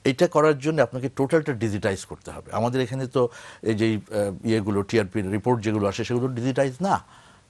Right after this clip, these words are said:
so that মন গড়া একটা জিনিস, এটা নিয়েও তর্ক বিতর্ক বহুবার হয়েছে। হ্যাঁ, তো যতক্ষণ না পর্যন্ত টোটাল ইনফ্রাস্ট্রাকচার, মানে কেবল অপারেটর,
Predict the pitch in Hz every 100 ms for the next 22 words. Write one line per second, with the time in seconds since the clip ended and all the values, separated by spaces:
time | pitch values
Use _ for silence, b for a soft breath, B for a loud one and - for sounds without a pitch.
0 | - 139 120 131 147 127 127 117 117 90
1 | - 104 107 104 104 104 131 139 131 -
2 | 120 113 110 107 107 98 113 147 147 120
3 | 85 87 - - - 151 143 - B B
4 | B 80 110 139 147 180 185 175 165 156
5 | 151 127 147 131 - 156 - 160 - -
6 | 87 - _ b b b b - 98 95
7 | 87 127 135 147 120 120 - 123